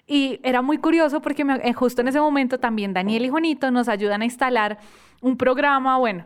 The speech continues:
que nos ayudaba a mirar los mapas de calor y ver qué era lo que hacían ustedes en tiempo real. Ustedes no se alcanzan a imaginar las peleas que yo tuve con ese computador porque era increíble. O sea, como que yo decía, "¿Cómo no encuentran el botón? Ahí está, lo tienen al frente, dale clic,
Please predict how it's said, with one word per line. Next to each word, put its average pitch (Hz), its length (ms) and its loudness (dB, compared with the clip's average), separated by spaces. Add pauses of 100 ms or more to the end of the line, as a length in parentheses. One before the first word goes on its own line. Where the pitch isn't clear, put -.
que 240 100 -4
nos 226 140 0
ayudaba 226 360 2
a 220 40 -2
mirar 240 320 0
los 208 160 -2
mapas 226 300 0
de 254 100 -2
calor 262 400 0 (160)
y 285 400 2
ver 247 280 0
qué 247 180 -2
era 240 100 0
lo 254 140 -4
que 285 80 -2
hacían 226 280 -2
ustedes 220 360 -4
en 240 120 -2
tiempo 226 300 -4
real. 214 400 0 (320)
Ustedes 269 240 2
no 277 80 2
se 269 80 2
alcanzan 277 440 0
a - 20 -2
imaginar 269 340 0
las 220 180 -2
peleas 233 520 0
que 269 100 0
yo 247 100 2
tuve 226 220 2
con 254 140 0
ese 247 180 2
computador 240 720 0
porque 254 460 0
era 240 120 0
increíble. 262 640 0
O - 20 -6
sea, 214 260 0
como 233 220 -2
que 240 100 -2
yo 226 100 2
decía, 240 240 0
"¿Cómo 277 200 0
no 311 100 4
encuentran 320 500 2
el 330 100 2
botón? 294 480 4
Ahí 269 140 0
está, 302 400 2
lo 285 160 0
tienen 285 180 0
al 302 140 2
frente, 285 420 2
dale 277 300 0
clic, 302 320 -4